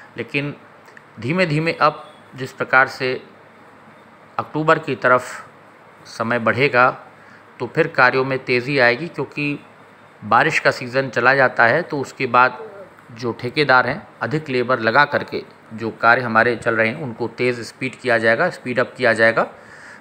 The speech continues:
और जो building का भी कार्य चल रहा है, पुट्टी वगैरह लगाने का, paint, उस पे भी तेज़ी आएगी। जो building की finishing है अभी, वो सारी अभी बाकी है जौनपुर junction की।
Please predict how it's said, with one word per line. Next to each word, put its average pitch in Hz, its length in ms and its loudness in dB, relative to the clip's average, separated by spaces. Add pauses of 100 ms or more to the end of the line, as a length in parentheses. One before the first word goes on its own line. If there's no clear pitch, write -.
और 113 140 0
जो 120 120 -4
building 139 340 -2
का 151 100 4
भी 147 140 -4
कार्य 139 280 2
चल 139 160 -4
रहा 131 280 4
है, 156 240 -2
पुट्टी 135 240 -6
वगैरह 123 300 4
लगाने 123 340 0
का, 135 160 -2
paint, 147 360 -4 (640)
उस - 140 -8
पे 160 140 2
भी 156 120 -2
तेज़ी 151 400 -2
आएगी। 143 320 4 (260)
जो 120 140 -8
building 123 340 0
की 131 140 -10
finishing 151 480 0
है 120 80 4
अभी, 101 200 -4 (360)
वो 143 140 -2
सारी 131 300 2
अभी 127 160 -4
बाकी 117 360 0
है 147 160 -2 (720)
जौनपुर 120 400 -2
junction 117 380 -2
की। 165 140 -8